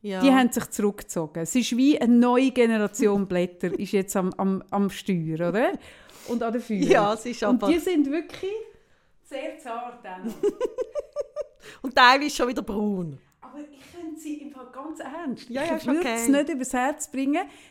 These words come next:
Speaker 2: weil es, es ist ja noch Leben in ihr.
Speaker 1: Mhm. Ja, ich verstehe auch, wieso du nicht
Speaker 2: Das
Speaker 1: kannst
Speaker 2: Leben ist mal wirklich blühender gewesen, das gebe ich zu. <laughs> Aber schau, ich werde auch älter, Sarah.
Speaker 1: Ja, ist
Speaker 2: Und
Speaker 1: okay.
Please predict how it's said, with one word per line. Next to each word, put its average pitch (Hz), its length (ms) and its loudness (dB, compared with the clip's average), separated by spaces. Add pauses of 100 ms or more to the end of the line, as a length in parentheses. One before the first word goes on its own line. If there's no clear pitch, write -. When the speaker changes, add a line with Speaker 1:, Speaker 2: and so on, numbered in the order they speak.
Speaker 2:
weil 269 280 0 (220)
es, - 160 -16 (240)
es - 180 -8
ist 202 220 4
ja 302 120 4
noch 262 160 2
Leben 240 400 2
in 208 180 -2
ihr. 160 320 -6 (280)
Speaker 1:
Mhm. 220 480 -6 (2250)
Ja, 254 120 -6
ich 349 200 -4
verstehe - 320 -4
auch, 269 200 4
wieso 247 220 -4
du 240 120 -6
nicht 233 140 0
Speaker 2:
Das 311 160 4
Speaker 1:
kannst 330 260 10 (140)
Speaker 2:
Leben 330 140 6
ist 330 160 -2
mal 311 260 8
wirklich 311 260 0
blühender 294 520 8
gewesen, 233 240 0
das 226 120 -2
gebe 262 240 6
ich 330 220 -2
zu. 262 260 4 (280)
<laughs> - 260 -20
Aber 269 220 0
schau, 302 220 0
ich 311 260 0
werde 269 340 6
auch 277 60 4
älter, 190 440 2
Sarah. 208 340 2
Speaker 1:
Ja, 494 100 4
ist - 140 2
Speaker 2:
Und 214 160 0
Speaker 1:
okay. 339 380 -2